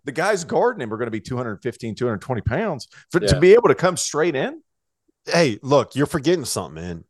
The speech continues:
Speaker 3: He's going to New Orleans. You know how good the food is down there? Jordan Hawkins is gonna put on thirty pounds in the first week.
Speaker 2: <laughs>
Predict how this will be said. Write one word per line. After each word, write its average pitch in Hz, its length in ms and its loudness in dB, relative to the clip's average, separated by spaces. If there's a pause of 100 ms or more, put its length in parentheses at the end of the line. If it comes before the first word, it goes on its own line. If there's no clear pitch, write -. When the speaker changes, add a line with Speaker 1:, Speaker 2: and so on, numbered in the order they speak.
(120)
Speaker 3:
He's 131 200 -4
going 160 240 4
to 139 80 2
New 117 140 2
Orleans. 101 580 0
You 98 80 -8
know 123 120 2
how 143 120 4
good 139 140 0
the 135 80 -2
food 143 200 -2
is 143 80 0
down 135 220 -2
there? 135 300 -4
Jordan 135 240 0
Hawkins 131 260 -4
is 104 80 -10
gonna 107 140 -6
put 117 160 -4
on 107 120 -2
thirty 113 300 -4
pounds 104 380 -6
in 95 60 -10
the 87 60 -8
first 101 320 -4 (100)
week. 196 220 -6
Speaker 2:
<laughs> - 60 -2